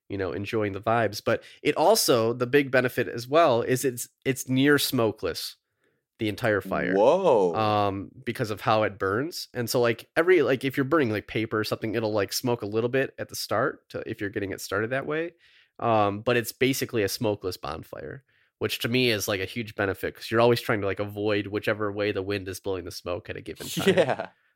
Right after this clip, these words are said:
Speaker 1: Um, so yeah, it's, it's, it's pretty cool. Um, and so I highly recommend it. If, if you've ever seen it, um, and you thought about it, it's worth it. If you've never seen it, check it out. It's called the Solo Stove. Um, just, just a really cool toy.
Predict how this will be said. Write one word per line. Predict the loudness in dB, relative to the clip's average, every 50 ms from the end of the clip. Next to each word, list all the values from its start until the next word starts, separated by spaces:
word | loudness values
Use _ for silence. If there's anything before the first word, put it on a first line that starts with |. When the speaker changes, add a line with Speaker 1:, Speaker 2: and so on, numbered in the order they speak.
| _ -6
Speaker 1:
Um, | -2 0 0 0 0 -2 -4 -6 -10 -14 -18 _ _ _ _ _ -20 -18 _
so | -6 -4 0
yeah, | 2 4 4 4 2
it's, | 0 -4 -8 -8
it's, | -8 -6 -6 -8 -6 -6
it's | -8 -8 -8
pretty | -6 -4 -4 -4 -4
cool. | -4 -4 -4 -4 -4 -4 -8 -12 _ _ _ _ _ _ _
Um, | -6 -4 -2 -2 -2 -2 -2 -4 -4 -6 -10 -14 -14 -14
and | -14 -10
so | -6 -4 -2
I | -2 -2
highly | 0 2 2 2 4 2
recommend | 2 0 0 -2 -4 -4 -4 -2 -2 -4
it. | -6 -6
If, | -8 -10 -12 -16 -18
if | -14 -14
you've | -6 -4 -4
ever | -2 -2
seen | -4 -6 -6 -4 -2 -2
it, | -2 -4 -4 -10 _ _ _ _
um, | -8 -6 -6 -6 -6 -8 -10 -12 -14 -16 _ -10
and | -8 -8
you | -8
thought | -4 -2 0 0 0
about | 2 2 0 0 0
it, | -2 -6 _
it's | -14 -16 -16 -6
worth | -2 -2 0 0 0 0
it. | 0 0 0 -4 _ -14
If | -12 -10
you've | -6 -2
never | 0 0 0 0
seen | -2 -2 -2 -2
it, | -2 -4
check | -6 -8 -4
it | 0 0
out. | 0 0 0
It's | -4
called | -8 -8 -8 -6
the | -6
Solo | -8 -4 -2 -2 0 0 -2 -4
Stove. | -6 -8 -8 -6 -4 -4 -4 -6 -8 -12 _ _ _ _ _ _ _ _ _ -8
Um, | -4 -2 -2 -2 -2 -4 -4 -6 -8 -10 -14 -18 _ _ -20 _
just, | -10 -10 -10 -10 -12 -14 -14 -12
just | -12 -10 -8 -6
a | -2
really | 0 0 0 0
cool | -2 -2 -4 -4 -4
toy. | -4 -6 -4 -2 -2 -2 -2 -4